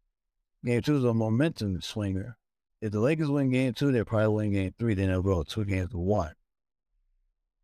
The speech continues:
And then the pressure's on for the Denver Nuggets. Um, yeah.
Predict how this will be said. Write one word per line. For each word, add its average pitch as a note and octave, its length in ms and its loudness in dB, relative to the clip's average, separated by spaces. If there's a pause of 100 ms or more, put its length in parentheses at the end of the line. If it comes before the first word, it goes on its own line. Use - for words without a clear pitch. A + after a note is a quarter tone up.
(340)
And F#2+ 80 -2
then G2 340 4 (140)
the F2 80 -6
pressure's F#2+ 460 -2
on F#2+ 400 0 (800)
for G2+ 100 0
the F2+ 120 0
Denver F#2 300 0
Nuggets. F2+ 680 -2 (3500)
Um, G2+ 800 2 (360)
yeah. F#2+ 220 0